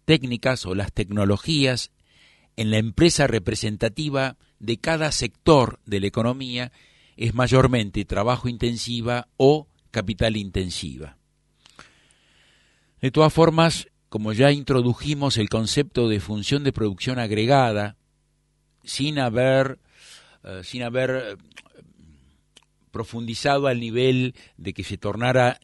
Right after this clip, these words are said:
inextricable e inabordable, modelo de Solow, para gente tan joven, pero a función de producción agregada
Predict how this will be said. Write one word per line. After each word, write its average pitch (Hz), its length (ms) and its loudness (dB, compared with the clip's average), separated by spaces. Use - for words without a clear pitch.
inextricable 110 1080 2
e 98 60 0
inabordable, 107 920 2
modelo 113 380 2
de 104 80 -2
Solow, 107 600 6
para 90 380 -2
gente 113 340 -4
tan 107 200 -2
joven, 107 480 2
pero 104 160 0
a 98 40 0
función 110 360 0
de 139 100 0
producción 117 420 -2
agregada 127 680 2